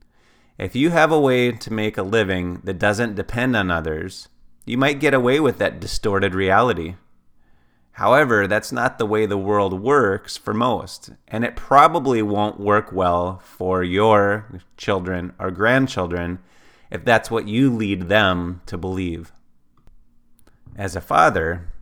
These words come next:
you don't get to live your life however you want to. You gave up that right when you had a child. Everything you do or say affects your child and his or her future.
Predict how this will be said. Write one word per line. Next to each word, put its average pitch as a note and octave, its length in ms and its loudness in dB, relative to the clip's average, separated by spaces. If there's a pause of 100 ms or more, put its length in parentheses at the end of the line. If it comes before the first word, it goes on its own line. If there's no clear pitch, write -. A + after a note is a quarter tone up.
(200)
you A2+ 140 -6
don't C#3 260 -2
get - 200 -8
to G#2 80 -6
live F2+ 200 -6
your F2+ 120 -6
life E2+ 420 -8
however F#2 460 0
you E2+ 140 -4
want E2 260 -8
to. D#2+ 320 -12 (800)
You G#2 100 -6
gave G#2+ 260 0
up A#2+ 240 4
that G#2 220 0
right F#2 300 -2
when F#2 140 -8
you F2 100 -8
had F2+ 200 -4
a E2 60 -10
child. F2+ 560 -4 (880)
Everything C3+ 600 0
you C3 120 2
do A2 600 0
or G#2 160 -2
say F#2 500 -4
affects - 580 -8
your G#2 80 -4
child F2 520 -2
and E2 140 -6
his F#2 260 -4
or F2 80 -8
her F2 200 -4
future. - 640 -12